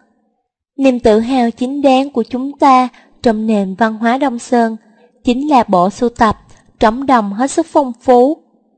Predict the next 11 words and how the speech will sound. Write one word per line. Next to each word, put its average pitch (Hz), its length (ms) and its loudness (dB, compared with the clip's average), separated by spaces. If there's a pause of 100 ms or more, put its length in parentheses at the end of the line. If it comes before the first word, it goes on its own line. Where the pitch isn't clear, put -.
(520)
Trống 262 240 0
đồng 269 260 0
Đông 240 180 0
Sơn 247 380 0
đa 269 220 6
dạng, 214 360 2 (420)
không 220 240 -2
chỉ 214 300 2
về 233 260 4
hình 220 320 -4
dáng, 233 280 2